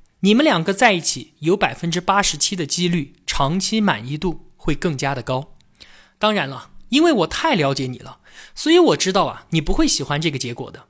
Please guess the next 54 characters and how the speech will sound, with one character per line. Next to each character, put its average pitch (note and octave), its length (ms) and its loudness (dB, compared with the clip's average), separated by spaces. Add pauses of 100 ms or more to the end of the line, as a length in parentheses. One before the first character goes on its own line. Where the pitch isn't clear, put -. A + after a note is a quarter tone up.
(220)
小 B3 220 2
美 G#3 160 2
呢， D#3 280 -4
确 B3+ 220 2
实 G#3+ 140 2
要 G3 100 6
比 F#3 140 -2
小 - 180 -2
贝 F3 180 -4
长 B2 220 -8
得 C3+ 80 -10
更 F3 140 -4
加 D#3+ 160 0
漂 A#3+ 240 0
亮， - 180 -14 (460)
而 C4 100 4
你 D#4+ 220 2
又 F3+ 100 2
太 D4+ 260 2
注 G3+ 160 0
重 E3+ 160 2
外 G3 200 4
表， - 280 -14 (220)
所 F#3 180 0
以 F#3 120 -2
啊， - 180 -14 (120)
你 E3 120 -2
的 F#3 120 0
内 A#3 140 4
心 G#3+ 440 -2
其 D#3+ 180 0
实 F#3 100 -2
是 D#3+ 160 -4
希 G3 240 0
望 A3+ 360 0
我 C#3+ 120 0
给 E3 200 0
你 E3+ 100 0
的 C3+ 100 -6
答 - 120 -6
案 E3+ 280 -6 (160)
是 - 160 -2
建 C4+ 320 2
议 F3+ 120 0
你 C3 100 -6
和 E3 140 -4
小 F#3 180 0
美 G3 160 0
在 C3 200 -8
一 A2+ 60 -12
起。 - 220 -10 (600)
外 C4 220 6
貌 C4+ 240 2
呢， C3 180 -10